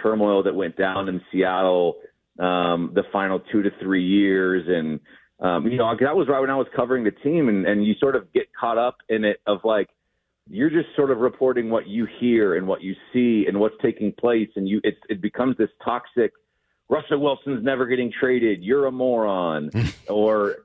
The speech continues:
Speaker 1: "Absolutely, they need to trade him right now." And it all became just so toxic. And then he finally
Speaker 2: Hmm.
Speaker 1: gets moved. And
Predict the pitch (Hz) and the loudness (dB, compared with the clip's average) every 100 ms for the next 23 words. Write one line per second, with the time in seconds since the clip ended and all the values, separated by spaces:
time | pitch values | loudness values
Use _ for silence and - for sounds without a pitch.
0 | 113 127 151 143 151 143 131 135 147 139 | -6 -6 -4 0 0 2 0 0 0 -2
1 | - 147 143 131 135 120 131 131 123 110 | -2 -2 0 0 -2 -2 -2 -2 -2 0
2 | 110 139 - 113 120 135 120 107 95 - | 0 -2 -4 -6 -4 -2 0 -2 -4 -6
3 | - 123 - 120 113 - - - 101 123 | 0 0 0 -4 -4 -4 -6 -4 -2 -2
4 | 131 123 127 120 175 135 - 98 92 90 | -2 0 0 2 2 0 -2 -6 0 0
5 | 90 87 98 95 | 0 -2 -4 -4